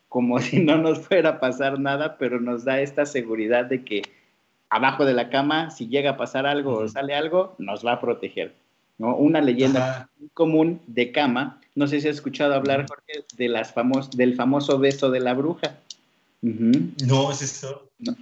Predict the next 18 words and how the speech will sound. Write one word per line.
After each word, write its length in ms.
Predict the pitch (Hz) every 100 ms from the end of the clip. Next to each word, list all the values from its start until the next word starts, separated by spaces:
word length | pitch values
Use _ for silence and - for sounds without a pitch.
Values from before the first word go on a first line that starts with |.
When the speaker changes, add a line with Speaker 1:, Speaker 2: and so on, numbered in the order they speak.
| - _
Speaker 1:
En 360 | 143 143 139 -
muchos 360 | 160 190 196 190
pueblos, 440 | 175 170 123 123
en 120 | 123 135
muchos 280 | 143 160
pobladío-, 600 | - 127 117 113 135 131 -
po-, 200 | 131 120
poblaciones 560 | 123 117 113 131 143 127
de, 160 | 107
de 240 | 101 110 110
México, 580 | 135 123 104 113 123 - - _ _ _ _
en 180 | 131 123
los 120 | 123
Speaker 2:
Ajá, 60 | 131
Speaker 1:
pueblitos 380 | 131 147 143 -
Speaker 2:
ajá. 80 |
Speaker 1:
se 60 | - -
dice 460 | 143 151 156 -